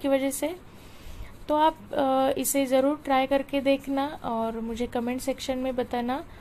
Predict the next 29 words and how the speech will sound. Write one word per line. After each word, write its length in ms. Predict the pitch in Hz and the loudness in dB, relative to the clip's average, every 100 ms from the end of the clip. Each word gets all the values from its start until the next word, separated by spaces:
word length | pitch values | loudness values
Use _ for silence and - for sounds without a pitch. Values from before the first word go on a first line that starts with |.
| - - - 247 | -16 -16 -8 -2
बिल्कुल 420 | 247 233 285 277 | 0 0 0 0
भी 240 | 302 359 403 - - - - - - 233 | 2 0 0 -10 -20 -20 -18 -18 -12 -2
भूलना 420 | 247 240 254 285 | 0 0 0 -2
नहीं। 360 | 302 285 320 392 - - - - | -2 -4 -4 -8 -14 -20 -12 -4
और 260 | 247 247 | 0 0
अगर 360 | 247 254 254 294 | 0 0 2 2
आपको 320 | 269 - 262 | 0 -2 -2
ये 120 | 247 | -2
वीडियो 300 | 240 240 240 | -2 -2 0
अच्छी 400 | 240 220 - - | 0 -2 -2 -2
लगी 320 | 269 262 269 | -2 -2 -4
तो 280 | 302 277 247 | -4 -2 -2
चैनल 360 | 247 247 240 233 | 0 -2 -2 -4
को 140 | 254 | -4
प्लीज 280 | 247 302 320 | -4 -2 -2
सब्सक्राइब 520 | - 285 - 320 349 | 0 0 0 0 0
करिए 340 | 339 320 311 330 | 0 0 0 0
ताकि 340 | 269 254 262 | -2 -2 -4
बहुत 300 | 240 254 269 | 0 2 2
सारी 300 | - 262 262 | 0 -2 -2
स्वीट 300 | - 254 247 | -4 -4 -2
डिश 480 | 214 277 269 - - 240 | 2 2 2 -4 -6 -6
with 140 | 247 | -2
condensed 560 | - 254 247 262 277 311 | 0 2 2 0 -2 -6
milk 200 | 320 370 - - - - - - - - - - - - | -6 -6 -10 -18 -18 -18 -18 -18 -18 -18 -18 -18 -16 -4
आपको 300 | 262 - 285 | -4 0 4
देखने 380 | 262 262 277 294 | 4 2 0 0
को 120 | 311 | -2
मिलेगी। 520 | 311 285 285 285 359 | 0 2 0 0 -4